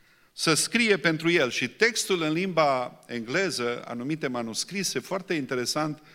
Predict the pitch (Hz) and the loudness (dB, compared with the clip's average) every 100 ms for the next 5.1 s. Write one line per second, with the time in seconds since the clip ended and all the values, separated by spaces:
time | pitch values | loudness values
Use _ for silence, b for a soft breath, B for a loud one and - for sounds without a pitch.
0 | B B - 151 131 120 131 151 143 135 | B B -8 -8 -4 -2 0 0 0 0
1 | 127 117 139 135 135 131 123 B B B | -2 -2 -4 -2 0 2 0 B B B
2 | B B B 123 151 160 156 147 143 147 | B B B 0 4 2 4 2 4 4
3 | 165 160 135 139 143 165 - 147 - 175 | 2 -2 -4 -4 0 0 -2 -6 -2 -2
4 | - 156 147 151 160 156 143 139 123 87 | -2 -4 0 0 0 2 2 2 2 0
5 | - | -2